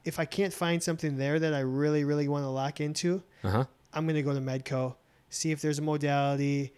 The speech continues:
Speaker 2: Sure.
Speaker 1: or some, like, something. Maybe there's a medicine I,
Speaker 2: Mm-hmm.
Speaker 1: I'm interested
Speaker 2: Mm-hmm.
Speaker 1: in for a little
Speaker 2: Mm-hmm.
Speaker 1: bit.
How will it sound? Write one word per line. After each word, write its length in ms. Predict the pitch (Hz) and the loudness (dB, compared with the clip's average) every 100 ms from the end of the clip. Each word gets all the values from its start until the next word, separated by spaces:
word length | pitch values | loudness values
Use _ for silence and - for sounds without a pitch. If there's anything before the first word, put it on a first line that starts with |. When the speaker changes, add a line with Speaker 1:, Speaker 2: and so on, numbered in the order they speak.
| - - | -20 -10
Speaker 2:
Sure. 220 | 139 98 | -2 0
Speaker 1:
or 40 | |
some, 220 | 120 156 151 | 0 0 -2
like, 360 | 143 139 - _ _ _ _ _ _ _ _ _ _ - | -4 -6 -10 _ _ _ _ _ _ _ _ _ _ -4
something. 640 | - 180 180 175 170 170 | 0 2 2 0 2 2
Maybe 200 | 160 165 | 2 4
there's 160 | 170 165 | 4 2
a 40 | |
medicine 720 | 160 156 151 147 151 143 147 - _ _ _ 135 | 0 2 2 0 0 -2 -6 -12 _ _ _ -8
I, 100 | 139 | -8
Speaker 2:
Mm-hmm. 180 | 82 147 | -4 -2
Speaker 1:
I'm 180 | 151 | -2
interested 520 | 147 151 - - 156 147 | -2 -4 -2 -2 0 0
Speaker 2:
Mm-hmm. 120 | 147 | 0
Speaker 1:
in 120 | 147 | -2
for 140 | 151 | -2
a 60 | 147 | 0
little 220 | 139 151 | 2 0
Speaker 2:
Mm-hmm. 80 | 135 | 0
Speaker 1:
bit. 320 | 139 139 - | 0 -2 -4